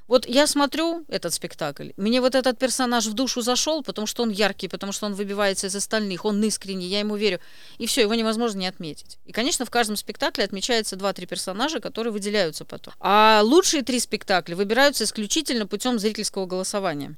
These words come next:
У нас в, в, стоит в коридоре ящик специальный, и в течение всех фестивальных дней, э, ведущие напоминают о том, что после спектакля можно выйти и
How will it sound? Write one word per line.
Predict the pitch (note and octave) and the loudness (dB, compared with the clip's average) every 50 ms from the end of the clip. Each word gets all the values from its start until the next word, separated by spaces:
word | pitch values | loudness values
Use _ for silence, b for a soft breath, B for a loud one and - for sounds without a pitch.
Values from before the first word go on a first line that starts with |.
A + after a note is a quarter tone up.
| - - | -10 -4
У | G3 | -2
нас | G#3+ A3 A3 - | 0 0 0 -2
в, | - - F#3+ F#3+ | -4 -4 -4 -4
в, | F3 - - | -4 -6 -8
стоит | - - A3+ G#3+ G3+ - | -2 0 2 2 2 0
в | - | -2
коридоре | - G3 F#3+ F#3 G3+ F#3+ F#3 | -4 -4 0 0 2 2 2
ящик | F3+ F#3 G#3+ B3+ - - D4 - | 2 2 2 2 0 -2 -2 -6
специальный, | - - - B3+ - C#4 B3 A#3+ A#3+ A#3 A#3 B B B B B B B B | -8 -8 -6 -2 0 2 2 2 2 0 -4 B B B B B B B B
и | - G#3+ A3 A3 G#3+ G#3+ G#3+ G#3+ G#3 F#3+ | -2 0 2 2 4 4 4 2 2 0
в | - | -2
течение | - G3+ - - B3 A3 A3 G#3 G3 G3 F#3+ F3+ | -2 -2 0 2 2 2 2 2 2 0 0 0
всех | - - A3 G#3+ | 0 0 0 0
фестивальных | - - F#3+ - - G3+ G#3+ G#3 G3 F#3+ F#3+ F#3+ | 0 -4 -6 -4 -2 0 0 0 0 -2 -4 -2
дней, | G#3+ C4+ D4+ E4 D#4+ D4 - - | 0 0 2 2 0 -2 -4 -4
э, | G3 G3 F#3+ F#3+ F#3+ F#3+ F#3+ F#3+ F#3+ F#3+ F#3+ F3+ E3+ - - F3 F#3+ | -2 0 2 2 2 4 4 4 4 2 2 0 -4 -10 -14 -14 -8
ведущие | F#3+ F#3+ G3+ G#3+ D#4+ D#4+ - C4+ A3 | -6 -4 0 0 0 2 2 0 0
напоминают | G#3+ - G#3 G#3 A3 A3 G#3+ F#3+ F3 F3+ | 0 0 -2 0 2 2 2 2 0 -2
о | F3+ | -2
том, | F3+ C4+ E4 F#4+ | 0 -2 -2 -2
что | - - - G#3+ | -2 -2 -4 -2
после | G3 A#3 A3+ - - F#3 | 0 0 -2 0 -2 -6
спектакля | - - G3 - - C4 D4+ C4 G#3+ | -8 -8 -8 -2 0 0 0 0 -2
можно | G3 G3+ F#3+ F3+ F#3 | -4 -2 -2 -4 -4
выйти | F#3 A#3+ D4 C4+ - G#3 F3+ - | -2 -2 -2 -2 -4 -6 -6 -6
и | A3 A3 A3 A3 G#3 | -4 0 2 2 2